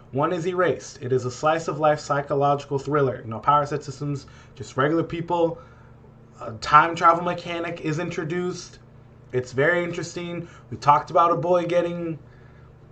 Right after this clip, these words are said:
cuckolded in, in, in, in the last Husbando Waifu episode. And then there's Tokyo Ghoul, right? Really gore, really dark.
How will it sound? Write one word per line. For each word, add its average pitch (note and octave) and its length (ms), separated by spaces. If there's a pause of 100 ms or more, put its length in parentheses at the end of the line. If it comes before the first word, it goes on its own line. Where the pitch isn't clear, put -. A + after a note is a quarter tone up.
(320)
cuckolded E3+ 640
in, E3 260
in, D#3 300
in, D3+ 360
in C#3+ 100
the D3+ 80
last D#3 320
Husbando D#3 540
Waifu D#3 360
episode. D#3 600 (320)
And D3 100
then F#3+ 80
there's F#3+ 200
Tokyo E3+ 360
Ghoul, C3 280
right? C3+ 400 (580)
Really F#3 420
gore, E3 560
really E3+ 460
dark. D3+ 560